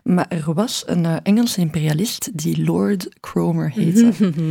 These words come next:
Speaker 1: En dat verhaal is gewoon een van mijn
Speaker 2: Ja, ja,
Speaker 1: lievelingsverhalen.
Speaker 2: bij Edward Said komen we dan.
Speaker 1: Oh,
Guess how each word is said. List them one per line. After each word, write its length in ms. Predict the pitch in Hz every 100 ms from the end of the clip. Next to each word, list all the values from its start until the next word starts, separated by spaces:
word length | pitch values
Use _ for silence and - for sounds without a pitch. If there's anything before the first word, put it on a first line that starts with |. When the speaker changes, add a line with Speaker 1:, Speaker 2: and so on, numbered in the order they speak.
| 151 -
Speaker 1:
En 200 | - 170
dat 160 | 165 185
verhaal 300 | 175 156 170
is 120 | 165
gewoon 180 | - 160
een 100 | 156
van 100 | 151
mijn 120 | 143
Speaker 2:
Ja, 60 | 139
ja, 40 |
Speaker 1:
lievelingsverhalen. 380 | - 185 185 175
Speaker 2:
bij 100 | 165 160 160
Edward 120 | -
Said 300 | - 165 156
komen 300 | - 160 160
we 60 | 165
dan. 100 | 165
Speaker 1:
Oh, 400 | - 190 175 143